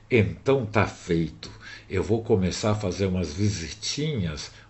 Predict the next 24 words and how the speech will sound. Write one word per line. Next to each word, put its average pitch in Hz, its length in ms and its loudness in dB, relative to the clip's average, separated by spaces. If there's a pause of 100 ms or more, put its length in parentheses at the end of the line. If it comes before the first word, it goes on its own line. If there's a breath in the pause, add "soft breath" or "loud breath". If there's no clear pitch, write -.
hoje 175 380 6
à 147 80 4
noite 120 580 4
mesmo." 90 840 2 (2000 soft breath)
O 175 140 2
Polenta, 92 1040 2 (380 loud breath)
a 165 100 4
Vitinha 110 600 2
e 92 120 4
o 90 80 0
Piauí 95 680 2 (260 loud breath)
ficaram 160 500 0
super 104 580 2
contentes 104 600 2
com 82 260 -6
isso 73 460 -8 (400 loud breath)
e 104 60 0
puseram 123 560 2
um 156 60 -2
apelido 160 760 2
no 113 140 4
Dino, 87 580 -2 (400 loud breath)
Dino 190 460 6
Sonhos, 98 880 6